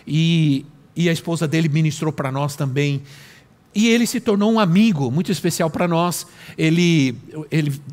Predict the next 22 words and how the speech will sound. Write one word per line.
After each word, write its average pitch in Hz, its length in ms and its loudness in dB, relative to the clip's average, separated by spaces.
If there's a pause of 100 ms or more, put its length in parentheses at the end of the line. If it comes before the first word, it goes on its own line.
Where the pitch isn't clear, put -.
nós 160 360 -2
trouxemos 170 440 -2
ele, 175 160 2
ele 151 140 2
veio 165 220 0
junto 160 320 -2
com 160 320 0 (300)
o 143 100 -2
nosso 165 240 -2
pastor 160 380 -2
pro 151 160 -4
Paraguai, 156 680 0
nós 147 140 -6
tivemos 147 260 -4
um 151 80 -4
congresso 143 340 -4
no 147 60 -4
Paraguai, 143 400 -2
ele 147 100 -2
ministrou 143 420 -4
lá 143 140 -2
também. 151 560 0